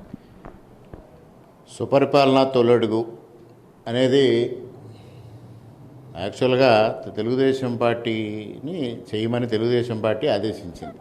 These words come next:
సంవత్సరం అయిన సందర్భంగా. మరోపక్క భారతీయ జనతా పార్టీ పదకొండు సంవత్సరాల నరేంద్ర మోడీ గారి సుపరిపాలన పైన ఒక కరపత్రాన్ని ఇంటింటికి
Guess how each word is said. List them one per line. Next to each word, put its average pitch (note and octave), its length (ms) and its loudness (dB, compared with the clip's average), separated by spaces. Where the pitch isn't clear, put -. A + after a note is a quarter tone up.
సంవత్సరం G#2 400 -8
అయిన G#2 300 -6
సందర్భంగా. F2 880 -12
మరోపక్క C#3+ 540 2
భారతీయ B2+ 440 -2
జనతా B2+ 340 0
పార్టీ A#2 560 0
పదకొండు C3+ 420 -2
సంవత్సరాల C3 640 0
నరేంద్ర A#2+ 440 -2
మోడీ A#2 340 -2
గారి A2+ 240 -4
సుపరిపాలన A2 680 -4
పైన G2+ 600 -4
ఒక G#2 160 -12
కరపత్రాన్ని C3+ 800 0
ఇంటింటికి B2+ 800 -4